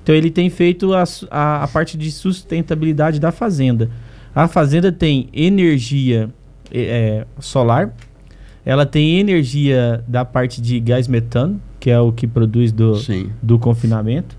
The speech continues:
Speaker 1: Então, ele trabalha com sustentabili-, sustentabilidade e ele produz o próprio alimento, que seria cem por cento da soja dele hoje,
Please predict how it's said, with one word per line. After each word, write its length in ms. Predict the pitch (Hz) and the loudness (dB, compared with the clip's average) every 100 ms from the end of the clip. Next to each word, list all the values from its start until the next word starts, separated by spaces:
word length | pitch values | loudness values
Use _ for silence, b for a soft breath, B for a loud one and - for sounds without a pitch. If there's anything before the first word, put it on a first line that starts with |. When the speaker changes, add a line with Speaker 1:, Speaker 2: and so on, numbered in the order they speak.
| - B B B B | -20 B B B B
Speaker 1:
Então, 440 | 139 135 156 165 165 | 0 2 4 4 4
ele 220 | 175 180 | 2 0
trabalha 480 | 175 160 151 165 170 | -2 -2 0 0 -2
com 180 | 175 | -4
sustentabili-, 680 | 170 170 160 165 165 170 165 151 | -4 -4 -6 -6 -4 -2 -2 -4
sustentabilidade 1000 | - 160 165 160 160 175 175 185 190 | -6 -6 -4 -2 0 0 2 2 2
e 40 | 196 | 2
ele 120 | 202 | 0
produz 480 | 196 196 165 185 185 | 0 -2 0 0 0
o 60 | |
próprio 420 | 175 - 180 196 202 | -4 0 0 2 0
alimento, 440 | 202 165 156 151 | 0 0 -2 -4
que 180 | - 147 | -4 -2
seria 380 | 135 135 135 131 | -2 -2 -2 -2
cem 200 | 120 151 | -2 -4
por 180 | 147 147 | -4 -4
cento 260 | - 139 139 | -4 -6 -4
da 120 | 139 | -4
soja 300 | - 135 139 | -2 -2 -2
dele 280 | 139 151 170 | 0 2 4
hoje, 320 | 170 220 | 4 0